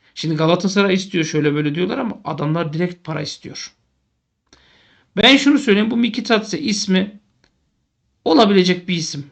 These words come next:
Yani Fenerbahçe açısından olabilecek bir isim ama olsun mu olmasın mı ben bir şey diyemem. Yani diğer arkadaşlar Firmino bizi kesmez.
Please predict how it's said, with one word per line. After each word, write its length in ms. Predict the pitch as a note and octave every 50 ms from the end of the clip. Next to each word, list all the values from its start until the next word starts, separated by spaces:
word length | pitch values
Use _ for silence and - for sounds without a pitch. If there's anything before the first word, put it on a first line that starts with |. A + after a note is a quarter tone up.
| _ _ _ _ _ _ _ _ _ _ _ _ _ _
Yani 120 | - D3+ C#3
Fenerbahçe 560 | - E3 E3+ G3 A3+ A#3 A3+ G#3+ G#3 - -
açısından 280 | - - - - D#3 D3+
olabilecek 520 | D3+ C#3+ C#3 C3+ C3 C#3 D3+ D3+ D3+ -
bir 40 | E3
isim 340 | D#3+ D#3 - A#3 A3+ G#3 - _ _ _
ama 280 | A3+ B3 B3+ A3+ G#3 -
olsun 380 | G3 A3 A3+ G#3+ G#3+ - A3+
mu 120 | G3+ G3 G3
olmasın 380 | F#3+ F#3 E3 - - D3 E3
mı 180 | F3+ A#3 G#3+ - -
ben 200 | - - - G3+
bir 60 | F#3+
şey 220 | - - - G3
diyemem. 320 | E3+ C#3 D3 C#3 - - - _ _ _ _ _ _ _ _ _ _ _ _ _ _ _ _ _ _ _ _ _ _ _ _ _ _ - - - _ - - _ _ _ -
Yani 340 | G3 F3 E3+ D#3+ C#3+ C#3 D3
diğer 240 | E3+ F3+ G3 G#3
arkadaşlar 640 | G3+ G3+ F3 - F#3 D#3+ D3 D3 D3+ - D3 C3 C3+
Firmino 680 | - - D#3 D#3 E3 F#3 G3 G3+ F#3 D#3+ C3+ - - _ _ _ _ _ _ _ _ _ _ _ -
bizi 260 | D#3 D#3 C#3+ - F#3+
kesmez. 760 | - - E3 C#3+ C#3+ - - D3+ C3+ C3 B2+ - - - -